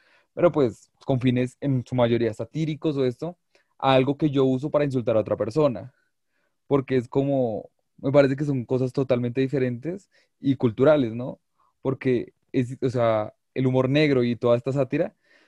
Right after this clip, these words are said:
no está mal en muchos contextos, o sea, eso ya es un poco más de percepción, pero no es lo mismo perpetuar como esta cultura de insultos machistas, insultos homofóbicos, como parte de, de una batalla, porque siento que son contextos diferentes.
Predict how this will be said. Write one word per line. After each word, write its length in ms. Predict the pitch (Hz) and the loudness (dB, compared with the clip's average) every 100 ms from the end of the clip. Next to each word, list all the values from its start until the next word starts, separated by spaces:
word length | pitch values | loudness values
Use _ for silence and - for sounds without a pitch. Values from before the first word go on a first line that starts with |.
| _ _ | _ _
no 260 | - 151 160 | 0 4 4
está 240 | 143 156 | 6 4
mal 180 | 147 139 | 6 4
en 100 | 143 | 2
muchos 220 | 123 123 | -4 -6
contextos, 560 | 135 117 113 - 147 170 | -6 -2 -2 -2 -6 -6
o 80 | |
sea, 160 | 120 113 | -4 -4
eso 140 | 107 | -4
ya 140 | 110 113 | -4 -4
es 120 | 113 | -4
un 80 | 117 | -8
poco 180 | 117 120 | -8 -4
más 140 | 117 | -4
de 80 | 117 | -2
percepción, 480 | 120 117 120 139 - _ _ _ _ _ | -4 -6 -8 -10 -14 _ _ _ _ _
pero 140 | 147 | 2
no 120 | 143 | 4
es 60 | 131 | 2
lo 100 | 135 | 2
mismo 360 | 143 135 151 143 | -2 -2 -6 -4
perpetuar 560 | 156 147 143 - 120 | -4 -2 -4 -4 -6
como 200 | 113 139 | -6 -6
esta 200 | 127 - 123 | -6 -6 -6
cultura 440 | 139 135 123 117 | -8 -8 -6 -4
de 300 | 120 123 - _ | -4 -6 -10 _
insultos 640 | 131 123 120 107 117 95 | -10 -8 -8 -8 -8 -10
machistas, 880 | 127 117 - 131 123 - 117 113 - | -6 -6 -2 -4 -4 -2 -2 -2 -4
insultos 640 | - 107 117 101 113 110 101 | -12 -8 -8 -6 -6 -6 -6
homofóbicos, 840 | 113 107 127 120 117 - 120 120 _ _ _ | -10 0 4 4 0 -2 -4 -6 _ _ _
como 280 | - 139 135 | -4 -2 2
parte 440 | 139 127 120 135 135 | 2 2 0 -4 -2
de, 420 | 139 131 120 - _ _ | -2 -4 -6 -12 _ _
de 120 | 135 | -2
una 140 | 123 | 0
batalla, 540 | 127 127 139 127 143 - - | 2 2 2 0 -2 -8 -8
porque 220 | 151 139 | -6 -6
siento 280 | 131 120 123 | -6 -6 -6
que 80 | |
son 140 | 123 113 | -8 -8
contextos 460 | 113 113 104 117 | -8 -8 -10 -12
diferentes. 680 | 110 113 110 101 - _ _ | -10 -6 -6 -6 -14 _ _